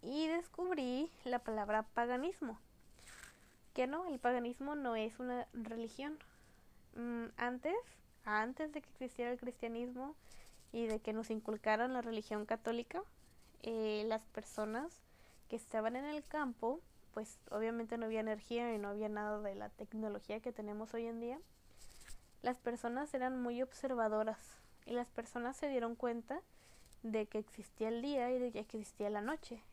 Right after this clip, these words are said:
de que el clima cambiaba drásticamente en cuatro ocasiones del año, que era cada estación del año. Y también se daban cuenta de que a veces las noches eran más largas, los días eran más calientes, y empezaron a hacer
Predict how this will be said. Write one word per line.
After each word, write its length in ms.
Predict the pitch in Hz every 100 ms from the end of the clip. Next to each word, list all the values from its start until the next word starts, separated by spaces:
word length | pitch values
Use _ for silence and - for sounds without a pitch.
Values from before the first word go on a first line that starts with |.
| - - -
de 280 | 220 220 220
que 380 | - 214 214 214
el 80 |
clima 400 | 214 240 233 254
cambiaba 600 | 285 240 226 220 214 226
drásticamente 880 | 233 233 - 254 240 233 220 - 269 - - - -
en 180 | 226
cuatro 360 | 220 226 226 302
ocasiones 480 | 311 254 220 214 214
del 140 | 214
año, 280 | 262 294 233 - - - -
que 120 | 190
era 140 | 190
cada 200 | 202 190
estación 420 | 185 - 208 185 185
del 140 | 202
año. 260 | 254 226 220 - - - - - - -
Y 140 | 247
también 280 | 240 240 240
se 120 | 277
daban 260 | 277 277 277
cuenta 380 | 277 277 262 277
de 160 | 269
que 180 | 262 226
a 60 | 214
veces 380 | 220 233 269 269 - -
las 180 | 226
noches 320 | 214 214 233 247
eran 260 | 233 226
más 140 | 214 208
largas, 800 | 214 254 269 254 240 233 233 226 - - - - -
los 140 | 220 220
días 240 | 220 220
eran 220 | 214 208
más 160 | 202 -
calientes, 1000 | - 175 247 262 254 - 226 220 214 220 - - -
y 80 | -
empezaron 540 | 233 247 240 269 311 349
a 40 |
hacer 300 | - 226